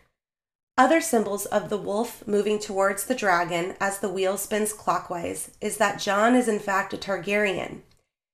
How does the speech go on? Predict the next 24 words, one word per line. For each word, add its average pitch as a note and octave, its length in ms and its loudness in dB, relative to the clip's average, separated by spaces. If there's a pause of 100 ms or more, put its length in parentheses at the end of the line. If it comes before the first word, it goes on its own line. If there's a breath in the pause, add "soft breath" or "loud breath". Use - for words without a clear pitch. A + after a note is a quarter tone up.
(160)
In G#3 140 0
season A3 420 2
five, G#3+ 540 2
episode A#3 500 0
two, F#3 320 -2
when F#3+ 220 -2
Dany G3 340 -2
says G#3+ 260 -2
her G#3 100 -4
famous G3+ 500 -2
line, F3 380 -2 (420 soft breath)
"I F#3+ 120 0
don't G3+ 220 2
want G#3+ 200 4
to G#3+ 100 -4
stop B3+ 380 4
the G3 100 -6
wheel, F3 560 -4
I G3 100 0
want F#3+ 260 -2
to F#3+ 180 -6
break G3 680 -4
the F3+ 120 -4
wheel," D#3+ 460 -4